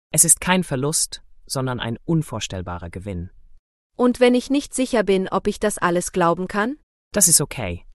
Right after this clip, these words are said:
Speaker 1: Glaube beginnt oft mit Zweifeln. Du musst nicht alles verstehen oder überzeugt sein,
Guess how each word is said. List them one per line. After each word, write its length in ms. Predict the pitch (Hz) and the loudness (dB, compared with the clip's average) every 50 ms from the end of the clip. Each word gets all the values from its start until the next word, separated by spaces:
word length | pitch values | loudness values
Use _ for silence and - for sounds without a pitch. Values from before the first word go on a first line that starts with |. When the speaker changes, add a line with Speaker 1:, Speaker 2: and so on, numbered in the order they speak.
| _ _ _ _ | _ _ _ _
Speaker 1:
Glaube 320 | - 160 160 180 175 180 160 | 2 4 4 4 4 2 -4
beginnt 300 | 160 165 156 147 - - | -4 -4 -6 -6 -6 -8
oft 260 | 123 - - - - | -10 -10 -12 -14 -14
mit 140 | 110 - - | -8 -2 -2
Zweifeln. 600 | - - - 101 110 107 - - 78 76 80 92 - - - - - - - _ _ _ _ - | 0 0 -2 -4 -8 -10 -10 -12 -14 -14 -14 -14 -18 -20 -20 -20 -20 -20 -20 _ _ _ _ -2
Du 80 | 143 | 0
musst 320 | 151 165 175 - - - 160 | 2 4 4 4 2 2 0
nicht 280 | 160 156 - - - | -2 -4 -4 -4 -2
alles 240 | - 151 147 139 - | 0 0 0 0 -2
verstehen 600 | - 120 - - - 156 143 131 110 98 85 85 | -4 -2 -4 -2 -2 -2 -4 -4 -4 -6 -8 -8
oder 240 | - - - - - | -10 -8 -8 -6 -6
überzeugt 560 | - 110 110 - - - 160 165 160 - - | -6 -6 -2 -2 0 0 0 0 -2 -4 -6
sein, 360 | - 87 82 82 82 85 - | -6 -6 -6 -8 -10 -10 -12